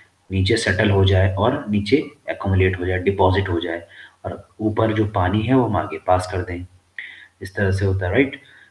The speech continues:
Biological treatment मैंने जैसे बताया था, tickling filter वगैरह होता है, activated स्लज treatment होता है,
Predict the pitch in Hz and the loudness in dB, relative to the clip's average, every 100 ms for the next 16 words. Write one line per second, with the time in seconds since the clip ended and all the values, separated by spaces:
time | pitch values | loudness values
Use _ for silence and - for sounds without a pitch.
0 | _ _ 95 107 113 123 127 131 127 120 | _ _ 2 6 6 8 6 6 6 4
1 | 123 117 117 110 110 107 110 104 104 104 | 4 -2 0 -2 -2 -4 -4 -2 0 0
2 | - - 123 113 113 104 110 104 95 101 | 0 2 0 2 0 0 0 0 0 0
3 | 104 95 98 98 101 101 - 107 107 101 | 0 -2 -2 -2 -2 -2 -2 0 0 0
4 | 101 95 95 - 98 90 85 - 82 | -2 -4 -4 -10 -10 -10 -10 -12 -14